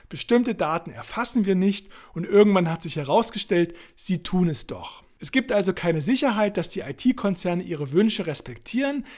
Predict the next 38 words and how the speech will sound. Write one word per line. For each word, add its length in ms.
Ich 140
halte 240
es 80
aber 160
trotzdem 520
für 140
sinnvoll, 560
dass 180
sie 80
diese 240
Einstellungen 640
vornehmen 520
und 140
zeigen, 460
liebes 320
Betriebssystem, 880
gewisse 400
Sachen 560
verbiete 480
ich 180
dir. 200
Außerdem 540
würde 120
ich 100
Ihnen 140
empfehlen, 420
zu 140
schauen, 420
ob 220
Ihr 100
Gerät 400
Backups 480
macht. 260
Das 120
ist 180
auch 240
eine 300
ziemlich 640